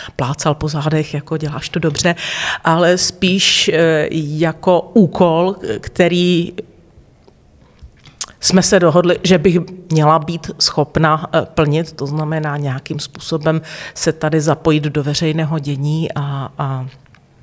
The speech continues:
trošku nějak svýma znalostma, eh, zkušenostma přispět k tomu, aby ten Hradec byl krásný. Jinak samozřejmě znají mě všichni na povodí Labe.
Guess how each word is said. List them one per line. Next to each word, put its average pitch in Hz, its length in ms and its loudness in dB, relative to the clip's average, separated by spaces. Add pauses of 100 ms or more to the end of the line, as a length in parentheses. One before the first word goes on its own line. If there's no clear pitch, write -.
(920)
trošku 170 460 2
nějak 156 360 0
svýma 156 440 0 (320)
znalostma, 156 840 0
eh, 135 540 -6 (420)
zkušenostma 160 840 0
přispět - 600 0
k - 40 -16
tomu, 143 320 -4
aby 143 140 -4
ten 143 160 -6
Hradec 143 380 -4
byl 151 260 0
krásný. 143 640 -4
Jinak 156 260 2 (440)
samozřejmě 170 600 4
znají 165 300 4
mě 165 140 2
všichni 156 320 -2
na 143 80 0
povodí 143 440 -2
Labe. 127 280 0